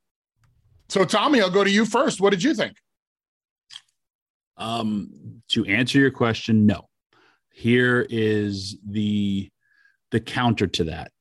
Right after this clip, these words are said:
Speaker 2: You need a great babyface to counter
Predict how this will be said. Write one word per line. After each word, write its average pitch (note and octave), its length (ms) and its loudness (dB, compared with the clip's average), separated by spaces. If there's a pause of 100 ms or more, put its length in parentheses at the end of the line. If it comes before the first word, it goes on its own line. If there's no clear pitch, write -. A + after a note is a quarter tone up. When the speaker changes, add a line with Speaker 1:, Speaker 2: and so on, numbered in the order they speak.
(380)
Speaker 2:
You A2+ 160 4
need B2 260 6
a A2 80 2
great A2+ 720 0 (240)
babyface G2+ 840 -2 (180)
to G#2+ 200 -2
counter A2+ 840 0